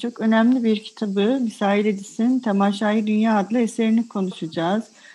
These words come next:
Bu eser uzun yıllardır, e, maalesef, e, kitapçılarda, piyasada bulunmuyordu.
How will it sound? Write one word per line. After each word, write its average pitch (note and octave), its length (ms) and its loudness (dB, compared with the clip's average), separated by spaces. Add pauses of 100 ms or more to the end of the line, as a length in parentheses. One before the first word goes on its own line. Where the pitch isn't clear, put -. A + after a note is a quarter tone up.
(200)
Bu A3 100 0
eser A3+ 420 2
uzun G#3+ 360 0
yıllardır, G3+ 880 0
e, G3+ 220 -2
maalesef, G3 920 -2
e, F3 480 -4 (300)
kitapçılarda, F3+ 840 -6
piyasada F#3+ 540 -4
bulunmuyordu. G3 840 -2